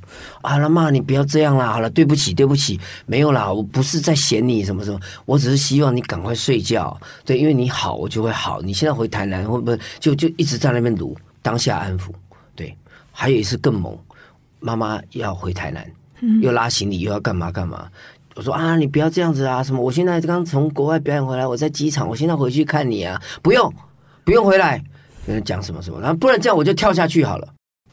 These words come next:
Speaker 1: 哎，怎么会这样？妈妈怎么又忧郁？怎么又突然犯了这个事情？好，我回去我也跟妈妈急了，各种招数都用了，我气也来了。“妈，你不要闹了好不好？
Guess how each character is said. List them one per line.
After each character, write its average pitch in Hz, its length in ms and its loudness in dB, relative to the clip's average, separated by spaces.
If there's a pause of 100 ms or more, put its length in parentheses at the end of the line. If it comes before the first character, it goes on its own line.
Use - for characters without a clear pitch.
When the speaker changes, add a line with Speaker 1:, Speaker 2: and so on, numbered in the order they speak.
Speaker 1:
哎， - 120 -14
怎 135 120 -2
么 139 100 -2
会 180 80 0
这 190 100 0
样？ 180 220 -2 (340)
妈 165 120 0
妈 185 160 -2
怎 143 120 -4
么 123 100 0
又 165 100 6
忧 165 220 8
郁？ 160 160 2
怎 127 120 -4
么 135 60 -2
又 160 80 2
突 156 160 2
然 135 100 2
犯 139 220 0
了 120 60 -2
这 127 100 -2
个 117 60 -2
事 - 80 -10
情？ 87 120 -8
好， 90 220 -8 (320)
我 87 140 -6
回 92 160 0
去 92 320 -4
我 98 120 -4
也 104 200 0 (100)
跟 - 120 -6
妈 104 180 -4
妈 104 120 -4 (120)
急 - 260 -6
了， 80 180 -8
各 165 200 4
种 - 180 -2
招 117 160 2
数 120 140 0
都 110 120 2
用 113 220 0
了， - 100 -10 (220)
我 107 140 0
气 - 240 0
也 87 160 -2
来 73 160 -12
了。 - 100 -14 (640)
“妈， 165 180 2
你 139 80 2
不 139 140 0
要 170 120 6
闹 170 180 4
了 117 100 0
好 92 100 -2
不 95 120 -2
好？ 95 260 -2